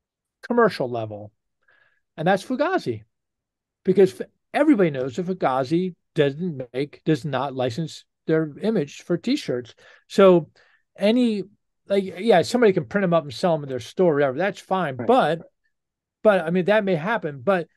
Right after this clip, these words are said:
Speaker 1: in terms of selling thousands of shirts through some, like, Target or whatever, doing that kind,
Speaker 2: Right.
Speaker 1: if no distributor in the world would take a Fugazi shirt 'cause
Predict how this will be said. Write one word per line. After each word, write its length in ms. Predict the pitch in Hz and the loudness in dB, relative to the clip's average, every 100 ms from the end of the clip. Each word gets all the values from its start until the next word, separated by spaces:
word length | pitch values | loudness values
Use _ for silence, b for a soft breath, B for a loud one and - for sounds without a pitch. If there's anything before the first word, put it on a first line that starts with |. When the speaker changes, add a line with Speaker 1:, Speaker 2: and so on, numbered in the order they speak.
| _ | _
Speaker 1:
in 80 | 185 | -10
terms 260 | 170 233 190 | -2 0 0
of 160 | 170 - _ _ _ | -2 -6 _ _ _
selling 420 | - 226 202 165 | -2 0 2 -2
thousands 440 | - 196 214 196 190 | -6 0 0 0 -6
of 40 | |
shirts 320 | - 208 196 | -4 -6 -6
through 440 | - 185 185 170 147 _ _ _ _ | -6 2 4 4 -2 _ _ _ _
some, 360 | - 196 175 _ | -4 -4 -4 _
like, 280 | 185 160 139 _ _ | -4 -2 -4 _ _
Target 480 | - 180 185 190 151 | -2 2 4 2 0
or 80 | |
whatever, 320 | 151 151 160 151 | -2 -2 -2 -4
doing 320 | 120 165 185 | -2 0 0
that 180 | 185 190 | -2 -4
kind, 180 | 208 185 - | -12 -14 -8
Speaker 2:
Right. 220 | 247 208 | -2 -2
Speaker 1:
if 60 | 180 175 - | -2 -8 2
no 200 | 254 311 | 2 4
distributor 480 | 277 208 - 233 233 | -2 -4 -4 2 2
in 60 | 202 | 2
the 80 | |
world 420 | 165 143 185 139 113 | -2 2 2 0 -6
would 120 | 131 | -10
take 220 | - 156 | -6 -4
a 100 | 151 | -4
Fugazi 460 | 123 131 147 135 139 | -6 -4 -4 -2 -4
shirt 240 | 135 143 | -4 -4
'cause 140 | 147 | -4